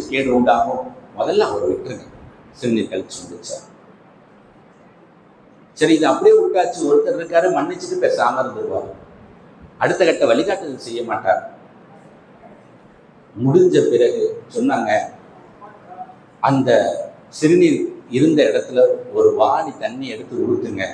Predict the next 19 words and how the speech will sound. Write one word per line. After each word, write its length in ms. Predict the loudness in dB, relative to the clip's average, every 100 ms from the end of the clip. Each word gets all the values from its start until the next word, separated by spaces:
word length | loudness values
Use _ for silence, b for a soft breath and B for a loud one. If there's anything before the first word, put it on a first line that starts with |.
| -12 -20 -20 -20
அந்த 140 | -2 -2
சகாபாக்களுக்கு 800 | 0 0 0 0 -2 -2 -4 -6
சுத்தத்தை 480 | -10 -12 -2 -2 0
கத்து 260 | -6 -6 -10
தர்றாங்க, 400 | -8 -4 -4 -6 -16 -20 -20 -20 -20 -20 -16 -2
தண்ணி 240 | 0 2 0
ஊத்தப்பட்டுச்சு. 680 | 0 0 -2 -8 -12 -14 -14 -16 -20 -20 _ -20 -20 -20 -20 -20 -20 -20 -20 -20 -20 -10 2
பிறகு 220 | 4 4
இந்த 140 | 2 2
சகாபியை 460 | 0 0 0 2 2
கூப்பிட்டாங்க, 480 | 2 2 0 0 -4 -12 -16 -20 -18 -2
இந்த 140 | -2
காட்டு 300 | 2 2 2 0
அரபியை 380 | 0 0 -4
கூப்பிட்டாங்க, 460 | -4 -4 0 0 0 -6 -8 -20 -20 -18 0
கூப்பிட்டு 380 | 2 2 0 -2
சொன்னாங்க, 360 | -2 -2 0 -2 -2 -10 -20 -12
இது 220 | -4 -4 -4 -8 -20 -10
பள்ளிவாசல், 720 | -6 -2 2 4 2 -2 -8